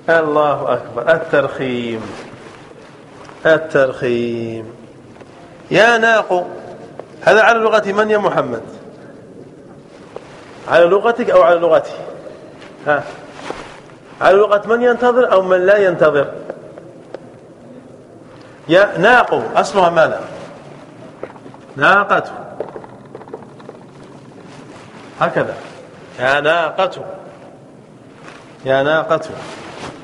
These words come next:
الآن الضمة التي على التاء انتقلت إلى القاف ورخم ال-، الاسم. يا ناق، فبني على الضم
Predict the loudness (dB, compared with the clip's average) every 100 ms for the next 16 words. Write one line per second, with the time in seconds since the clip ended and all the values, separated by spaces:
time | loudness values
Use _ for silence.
0 | -20 -10 -2 2 4 4 4 -2 -10 -12
1 | -14 -16 -18 -18 -6 2 4 6 4 4
2 | 4 2 2 2 2 2 2 2 2 2
3 | 4 2 2 0 0 -4 -14 -16 -18 -18
4 | -20 -20 -20 -20 -20 -20 -20 -20 -20 -20
5 | -20 -20 2 4 4 4 2 2 2 0
6 | 0 -4 -4 -2 -2 -6 -14 -18 -20 -20
7 | -20 -20 -20 -20 -20 -20 -20 -12 2 4
8 | 6 4 4 2 2 0 0 0 -6 -12
9 | -14 -16 -18 -18 -12 -4 0 2 4 4
10 | 2 0 0 0 0